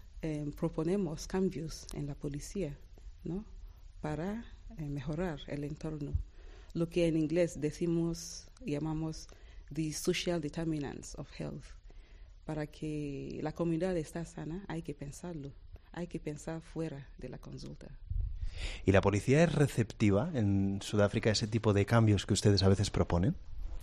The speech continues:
Speaker 1: Sí, sí, porque justo ahora el, el sistema de salud está, ya cambió, que en vez de enfocar en tratamientos en los hospitales,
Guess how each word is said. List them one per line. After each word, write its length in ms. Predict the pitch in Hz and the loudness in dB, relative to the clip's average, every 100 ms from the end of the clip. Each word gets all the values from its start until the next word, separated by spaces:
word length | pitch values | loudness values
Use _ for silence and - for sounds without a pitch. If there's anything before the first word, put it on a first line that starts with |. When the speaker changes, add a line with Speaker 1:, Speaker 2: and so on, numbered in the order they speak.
| - - - - - - | -8 -10 -8 -8 -8 -8
Speaker 1:
Sí, 240 | - 208 | -2 0
sí, 240 | 190 - 190 | 0 0 2
porque 320 | 175 170 165 | 2 2 0
justo 580 | - 214 208 - 165 160 | 0 0 0 2 4 4
ahora 400 | 175 180 185 185 | 4 4 4 2
el, 640 | 160 156 156 151 143 143 - - - - - - | 0 0 0 0 -2 -4 -10 -16 -18 -18 -18 -8
el 100 | - | -2
sistema 420 | 165 175 - 202 202 | -2 -2 0 2 2
de 120 | 165 | 0
salud 500 | - 160 170 170 147 - | -2 -2 0 0 0 -2
está, 360 | 160 - 196 202 - - - 156 | -4 -2 -2 -4 -10 -16 -4 2
ya 200 | 185 196 | 2 2
cambió, 680 | 165 175 151 175 165 185 220 - - - - - - | -2 -2 2 2 4 2 -4 -14 -18 -18 -16 -10 2
que 160 | 175 | 4
en 100 | 175 | 6
vez 220 | 165 214 | 6 4
de 80 | 190 | 6
enfocar 680 | 170 165 160 - 190 180 156 - - | 2 2 -4 -2 0 0 -2 -8 -8
en 160 | 147 151 | -6 -4
tratamientos 760 | - 170 165 165 175 180 180 | -2 0 2 2 2 2 0
en 120 | - 147 | 0 -2
los 220 | 165 - | -4 -8
hospitales, 720 | - - - 190 170 220 - | -10 -8 -2 -2 -2 -6 -12